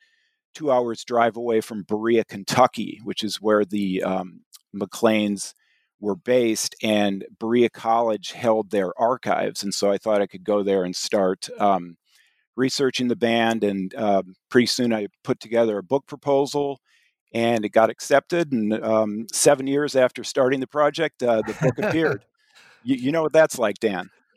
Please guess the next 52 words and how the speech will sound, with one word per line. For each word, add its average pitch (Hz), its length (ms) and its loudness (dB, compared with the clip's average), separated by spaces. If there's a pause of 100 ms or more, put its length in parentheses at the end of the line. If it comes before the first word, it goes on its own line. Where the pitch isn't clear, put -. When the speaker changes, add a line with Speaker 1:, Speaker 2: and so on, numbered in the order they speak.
(220)
Speaker 2:
I 143 100 0
do 180 160 -2
know 165 200 0
what 151 120 -2
that's 143 240 -4
like, 143 240 0
indeed. 139 440 -2 (320)
So 202 320 0
I, 190 300 -2
I'm 170 120 -2
curious. 180 560 0
I - 20 -6
mean, 156 180 0
so 170 140 2
you 160 180 2
fell 196 220 0
in 196 80 -2
love 170 140 0
with 165 100 0
this 147 220 -2
group 156 260 0
you 160 80 2
didn't 147 240 0
really 151 220 2
expect 143 460 -2
to. 160 60 0
You 156 120 2
didn't 151 200 -2
expect 151 360 2
your 139 100 -4
dad 147 300 2
to 147 80 -4
bring 139 220 0
home 131 200 2
this, 131 240 -2
this 147 320 -4
record. 143 420 0 (720)
Has 170 280 2
there 190 80 -2
been 180 180 2
other 185 200 0
groups 170 380 -2
like 160 240 2
this? 147 140 0
Did 135 140 -2
this 151 240 0
lead 160 240 2
into 156 340 0
a 147 160 2
wider 160 760 0
interest 165 460 -2
in 156 380 0